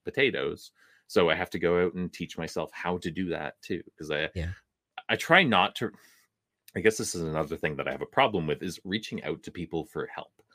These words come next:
Speaker 1: I like
Speaker 2: Right.
Speaker 1: to be able to do everything myself, but I have to stop. <laughs> I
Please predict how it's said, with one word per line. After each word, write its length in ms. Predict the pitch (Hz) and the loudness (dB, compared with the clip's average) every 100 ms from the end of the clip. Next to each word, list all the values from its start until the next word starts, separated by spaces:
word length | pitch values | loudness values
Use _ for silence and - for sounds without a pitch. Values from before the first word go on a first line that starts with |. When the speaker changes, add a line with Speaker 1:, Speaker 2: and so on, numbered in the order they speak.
| _ _ - | _ _ 0
Speaker 1:
I 80 | |
like 240 | 92 90 87 | 4 6 4
Speaker 2:
Right. 80 | 85 | 4
Speaker 1:
to 80 | |
be 60 | - | 0
able 120 | 85 82 | -2 -2
to 60 | |
do 140 | 76 73 | 0 0
everything 340 | 73 - 71 | 0 -2 -6
myself, 640 | 65 62 - 62 58 - - | -8 -10 -8 -8 -10 -12 -6
but 140 | 71 | -4
I 100 | 76 | -4
have 400 | 71 - 73 - - | -6 -6 -8 -8 -8
to 340 | 78 69 65 _ - - - - _ _ _ _ _ - | -4 -4 -6 _ -20 -20 -20 -20 _ _ _ _ _ -4
stop. 360 | - 73 - | 2 2 0
<laughs> 40 | |
I 40 | - | 4